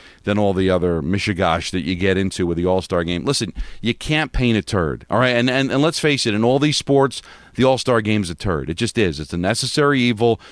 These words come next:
to schmooze clients. So you're trying to come up with fancy, fun ways, and you come up with, "Oh, let's do international versus North America. Let's do three on threes.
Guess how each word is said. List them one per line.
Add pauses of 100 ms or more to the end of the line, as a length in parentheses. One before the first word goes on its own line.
to
schmooze
clients. (220)
So
you're
trying
to
come
up
with
fancy,
fun
ways, (280)
and (180)
you
come
up
with,
"Oh,
let's
do
international
versus
North
America.
Let's
do
three
on
threes.